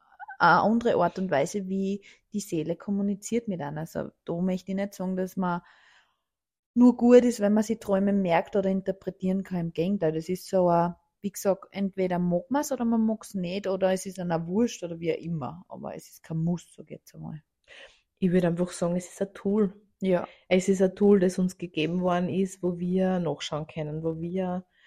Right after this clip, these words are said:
Speaker 2: in uns selbst wieder viel erkennen können, wenn wir wollen. Aber es gibt
Speaker 1: Mhm.
Speaker 2: genug andere Tools auch.
Speaker 1: Genau.
Speaker 2: Punkt.
Speaker 1: Ja,
Speaker 2: <laughs>
Speaker 1: Punkt. Das finde ich schön. Ja.
Speaker 2: Ja.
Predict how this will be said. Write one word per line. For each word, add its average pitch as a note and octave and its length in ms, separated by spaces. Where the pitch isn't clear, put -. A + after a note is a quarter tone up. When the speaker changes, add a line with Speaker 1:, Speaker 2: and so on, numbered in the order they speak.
Speaker 2:
in F#3+ 200
uns F#3 320
selbst F3+ 460
wieder F3 200
viel F#3+ 220
erkennen F3 540
können, F3 420
wenn D#3 160
wir D3+ 140
wollen. D#3+ 320
Aber - 120
es - 120
gibt G3 180
Speaker 1:
Mhm. F#3 80
Speaker 2:
genug E3+ 340
andere D#3 400
Tools - 420
auch. D3 220
Speaker 1:
Genau. F#3 340
Speaker 2:
Punkt. F3 420
Speaker 1:
Ja, G3+ 180
Speaker 2:
<laughs> - 100
Speaker 1:
Punkt. E3+ 380
Das A3 120
finde F3+ 280
ich F3 100
schön. E3+ 220
Ja. D4+ 220
Speaker 2:
Ja. G#3+ 420